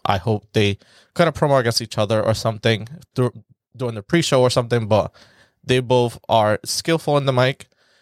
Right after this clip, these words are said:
Let's see what they're gonna show us at the ring. I think this is gonna be probably one of the, one of the top matches of the day.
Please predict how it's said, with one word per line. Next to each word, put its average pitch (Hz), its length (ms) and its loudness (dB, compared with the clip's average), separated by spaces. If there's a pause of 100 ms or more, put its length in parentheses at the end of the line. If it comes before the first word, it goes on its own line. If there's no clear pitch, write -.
(120)
Let's 127 240 -2
see 127 160 -4
what 120 420 0
they're 120 120 0
gonna 117 120 0
show 113 280 0
us 110 100 0
at 107 80 -2
the 110 80 0
ring. 127 220 0
I 113 60 -2
think 113 200 -6
this 113 120 2
is - 60 -10
gonna 110 160 -4
be 110 180 -2
probably 240 400 2
one 165 160 2
of 151 100 0
the, 131 160 -2 (640)
one 170 180 0
of 196 80 0
the 165 80 2
top 139 260 0
matches 117 520 -4
of 113 140 0
the 107 80 -4
day. 107 280 2